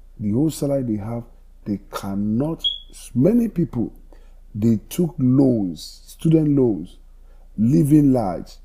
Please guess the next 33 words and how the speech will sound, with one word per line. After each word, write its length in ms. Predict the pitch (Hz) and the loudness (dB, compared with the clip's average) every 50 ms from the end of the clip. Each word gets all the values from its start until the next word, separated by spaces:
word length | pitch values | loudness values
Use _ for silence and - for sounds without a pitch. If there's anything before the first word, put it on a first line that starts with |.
| - - - - - - - - - - - - - | -20 -20 -20 -20 -20 -20 -20 -20 -20 -20 -20 -16 -8
and 320 | - 110 110 110 110 110 117 | -6 -4 -2 0 0 2 2
now 400 | 139 156 - - 165 - 339 - - - - - - - - - - | 0 0 -2 -4 -6 -8 -10 -14 -18 -20 -20 -20 -20 -20 -20 -20 -4
thirty 300 | - 156 151 - - 156 | -2 -2 -2 -2 -2 -2
years 560 | 156 151 147 143 147 143 143 143 143 131 110 117 | 0 2 4 4 4 4 4 4 2 0 0 -2
of 160 | 113 107 107 | -2 -2 0
their 140 | 107 110 107 | 0 0 0
life 480 | 107 113 123 123 139 151 139 - - - - - - - - - - | 0 -2 -2 -4 -6 -8 -10 -10 -14 -20 -20 -20 -20 -20 -20 -12 -6
working, 520 | - 113 120 117 120 - 117 104 85 - - - - - - - - - 127 | 0 0 0 0 0 -2 -4 -4 -4 -6 -12 -20 -20 -20 -20 -20 -18 -14 -10
they 160 | 110 98 113 | -4 -2 -2
have 240 | 117 110 107 104 110 | 0 0 -2 -4 -4
not 320 | 127 165 156 - - - | -4 -4 -6 -8 -6 -4
paid 280 | 131 139 143 131 117 101 | -2 -2 0 -2 -2 -2
back 200 | 139 135 135 117 104 | -2 -2 -2 -4 -6
their 180 | 110 107 101 | -6 -6 -8
student 440 | - - - - 127 127 123 117 113 | -8 -8 -6 -4 -2 0 0 0 0
loan. 220 | 113 107 95 - - - - - - - - - - - - - - - | 0 -2 -4 -6 -10 -16 -20 -20 -20 -20 -20 -20 -20 -20 -20 -20 -16 -8
They 160 | - 113 113 | -2 -2 -2
became 520 | 107 95 113 101 - - 170 185 175 160 151 | 0 0 -2 -2 0 0 0 0 0 0 0
more 160 | 151 151 151 - - - - | -2 -4 -4 -8 -12 -14 -8
poor 400 | - 147 147 147 147 147 143 - - - - - | 0 2 2 2 2 -2 -6 -12 -20 -20 -14 -8
than 340 | 127 123 110 113 110 110 110 | -4 -2 -2 -2 -2 -2 0
when 200 | 117 139 143 131 | 0 0 0 0
they 60 | 117 | 0
were, 120 | 107 107 107 | 0 0 0
they 280 | 104 104 - - 117 | 0 -2 -2 -2 -2
used 240 | 120 117 131 123 - | -2 -2 -2 -4 -4
to 80 | - 104 | -4 -4
be 80 | 104 | -4
students. 580 | 104 - - 120 107 104 92 76 - - - - - - - - - - - - - - - - | -4 -4 -4 -2 -2 -2 -4 -6 -12 -16 -20 -20 -20 -20 -20 -20 -20 -20 -20 -20 -20 -20 -20 -20
This 160 | - - - 156 | -18 -10 -8 -6
is 120 | 113 110 | -4 -4
a 60 | 107 | -6
curse. 560 | - - - - 110 101 62 - - - - | -6 -6 -6 -4 -4 -4 -4 -8 -16 -20 -20